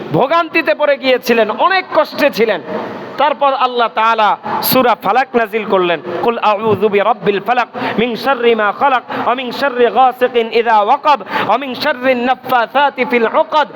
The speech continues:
ওয়া মিন শাররি হাসিদিন ইযা হাসাদ।" এটা বিস্তারিত ঘটনা, এটা নিয়ে আলোচনা করা যাবে না,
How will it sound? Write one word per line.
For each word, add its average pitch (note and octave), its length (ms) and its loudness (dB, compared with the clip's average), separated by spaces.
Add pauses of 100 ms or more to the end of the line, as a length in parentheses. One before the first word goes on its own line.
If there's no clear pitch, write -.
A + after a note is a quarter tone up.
(160)
ওয়া A#3 120 2
মিন C4 160 -6
শাররি A#3 340 0
হাসিদিন G#3 640 0
ইযা F3+ 220 2
হাসাদ।" F3+ 400 -4
এটা G3+ 360 2 (340)
বিস্তারিত G3+ 500 -2
ঘটনা, G3 360 -2
এটা F#3 180 0
নিয়ে G3 200 2 (160)
আলোচনা F#3 400 -2
করা D#3+ 220 0
যাবে D3+ 220 0
না, F3 120 -2